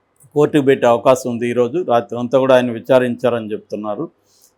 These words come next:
నాకు తెలిసి కోర్టుకు తీసుకొని ఆయన మళ్ళీ, ఆ,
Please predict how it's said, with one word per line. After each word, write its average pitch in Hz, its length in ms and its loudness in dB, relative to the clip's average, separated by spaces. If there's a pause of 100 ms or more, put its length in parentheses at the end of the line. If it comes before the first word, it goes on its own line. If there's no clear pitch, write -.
(120)
నాకు 139 180 -2
తెలిసి 156 280 0
కోర్టుకు 151 520 -2
తీసుకొని 143 640 -4
ఆయన 135 300 -4
మళ్ళీ, 131 420 -2 (360)
ఆ, 110 400 -6